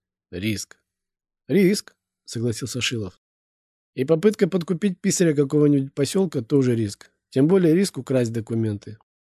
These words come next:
Видя, что Герман молчит, Кир продолжил. «Давай посмотрим с другой стороны.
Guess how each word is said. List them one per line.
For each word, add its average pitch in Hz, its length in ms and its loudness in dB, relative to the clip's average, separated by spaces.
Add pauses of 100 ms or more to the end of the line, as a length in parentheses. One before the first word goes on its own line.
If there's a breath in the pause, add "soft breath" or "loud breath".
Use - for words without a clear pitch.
(100)
Видя, 143 280 0
что 156 160 -2
Герман 151 400 4
молчит, 147 440 0
Кир 170 260 0
продолжил. 131 600 0 (680)
«Давай 156 280 2
посмотрим 214 460 2
с 175 60 2
другой 185 280 2
стороны. 92 440 -6